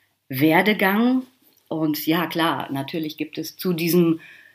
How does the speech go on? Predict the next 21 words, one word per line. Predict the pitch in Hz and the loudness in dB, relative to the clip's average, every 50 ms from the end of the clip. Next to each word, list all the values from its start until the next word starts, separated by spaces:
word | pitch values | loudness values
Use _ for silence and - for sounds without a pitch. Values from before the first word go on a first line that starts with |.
| _ _ _ _ | _ _ _ _
beruflichen | - 165 147 147 165 196 220 214 - 226 214 208 - 208 190 180 160 | -6 -6 -4 -4 -2 -2 -2 -2 0 -2 -2 -2 0 -2 -2 -2 0
Werdegang | 170 165 165 180 185 175 156 165 156 156 170 165 | 0 0 0 0 0 -2 -2 -2 0 0 2 0
noch | 160 160 | 0 -2
viele | - - 170 160 151 - | -2 -4 -2 -2 -2 -2
andere | - - 156 170 156 175 180 180 180 180 180 175 _ _ _ _ _ _ _ _ _ _ | 0 0 0 0 0 -2 -2 -2 -2 -2 -4 -6 _ _ _ _ _ _ _ _ _ _
Bereiche, | - 165 - - 120 120 123 131 190 202 - - 220 214 | -6 -4 -4 -2 -2 0 0 2 0 0 0 -2 -2 -2
die | 185 175 185 156 | -2 -4 -4 -2
deine | 180 165 156 160 170 165 | -2 0 0 2 2 0
Biografie | 151 - 156 160 151 147 151 147 139 - - 175 175 185 208 | 0 0 0 0 0 -2 -4 -8 -8 -6 -6 -6 -4 -4 -4
und | - - 156 151 151 - - - _ _ _ _ _ _ _ _ _ | -2 0 0 0 0 -4 -12 -16 _ _ _ _ _ _ _ _ _
Persönlichkeit | _ 170 165 147 143 165 175 185 190 185 185 - 160 156 143 - - | _ 0 0 2 2 2 4 4 2 2 -2 -2 -4 -4 -4 -4 -4
ausmachen. | 131 160 180 - - 139 131 135 - 196 214 220 220 _ _ _ _ _ _ _ _ _ - - - - _ _ _ _ _ _ _ | -2 -2 -2 0 0 0 0 0 -2 -4 -4 -4 -6 _ _ _ _ _ _ _ _ _ -20 -20 -20 -20 _ _ _ _ _ _ _
Ich | - 277 320 - - - - _ | 6 6 6 6 0 -6 -10 _
möchte | 190 180 180 214 220 220 220 208 170 180 | -18 -8 -2 -2 -2 -2 -2 -4 -2 0
heute | 175 180 175 220 - | 0 0 0 0 2
Abend | - 160 160 165 175 165 - | 4 4 4 2 0 -4 -4
aber | - 147 147 151 147 | -6 -4 -4 -4 -6
den, | 147 147 147 147 143 143 139 139 135 - - | -4 -4 -4 -4 -2 -2 -2 -4 -6 -6 -8
ähm, | - 139 139 135 135 131 131 131 135 135 | -8 -6 -6 -4 -4 -4 -4 -6 -6 -6
Fokus | - - - 185 185 185 - 175 165 160 160 - - - - - _ _ _ | -8 -4 -2 -2 -4 -4 -2 -2 -2 -2 -2 -4 -8 -8 -10 -14 _ _ _
auf | - 139 139 139 143 - - - - - - | -2 -2 0 -2 -2 -4 -6 -8 -10 -10 -14